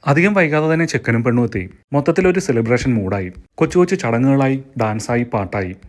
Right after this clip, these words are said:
അതിനിടയ്ക്ക് ഫുഡും എത്തി. ഈ നിൽക്കുന്നതാണ് നീതുവിന്റെ ഫ്രണ്ടും ഹസ്ബൻഡും.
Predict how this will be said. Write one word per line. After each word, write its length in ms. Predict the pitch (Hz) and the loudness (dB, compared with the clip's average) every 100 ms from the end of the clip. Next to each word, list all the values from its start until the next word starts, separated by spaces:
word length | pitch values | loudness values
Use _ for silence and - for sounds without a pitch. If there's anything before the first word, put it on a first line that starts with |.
| _ 131 | _ 0
അതിനിടയ്ക്ക് 380 | 147 165 160 170 | 2 2 0 -2
ഫുഡും 320 | 117 98 117 | -2 2 0
എത്തി. 260 | 101 95 - _ _ _ | 0 -6 -10 _ _ _
ഈ 100 | 151 | 0
നിൽക്കുന്നതാണ് 640 | 175 185 180 180 180 185 180 | 2 2 0 0 2 2 2
നീതുവിന്റെ 280 | 151 151 156 | 2 0 0
ഫ്രണ്ടും 360 | 120 107 117 110 | -2 -2 -4 -4
ഹസ്ബൻഡും. 460 | 104 110 95 90 | -4 -4 -4 -8